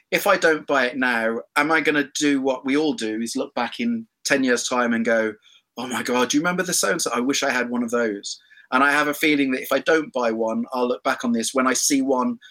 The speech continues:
on eBay for, you know, five thousand quid in ten years' time going, "Oh,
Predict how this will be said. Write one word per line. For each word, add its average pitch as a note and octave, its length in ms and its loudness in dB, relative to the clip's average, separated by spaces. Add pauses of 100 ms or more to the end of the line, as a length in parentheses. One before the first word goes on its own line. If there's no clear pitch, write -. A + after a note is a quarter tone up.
on B2+ 120 0
eBay B2+ 640 0 (280)
for, A#2+ 380 2
you C3 100 -2
know, A#2 120 2
five B2+ 320 2
thousand A#2+ 380 0
quid A#2 340 0
in A#2 220 -2
ten A#2 200 0
years' A2+ 200 0
time A2 400 -4
going, A2+ 420 2
"Oh, C3+ 200 -2